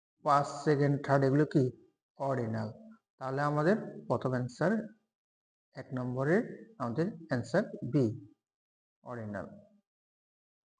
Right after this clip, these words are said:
আমরা দ্বিতীয় একটা এক্সাম্পলে দেখি। আমাদের দ্বিতীয় এক্সাম্পলে কি বলছে?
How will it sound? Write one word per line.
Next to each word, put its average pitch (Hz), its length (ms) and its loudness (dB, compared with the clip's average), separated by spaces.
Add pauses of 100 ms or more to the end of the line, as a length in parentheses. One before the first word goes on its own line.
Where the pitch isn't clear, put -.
(1040)
আমরা 156 280 2 (340)
দ্বিতীয় 170 440 6
একটা 196 140 6
এক্সাম্পলে 120 460 4
দেখি। 117 320 -2
আমাদের 147 400 2
দ্বিতীয় 151 300 6
এক্সাম্পলে 165 460 4
কি 170 100 0
বলছে? 165 400 2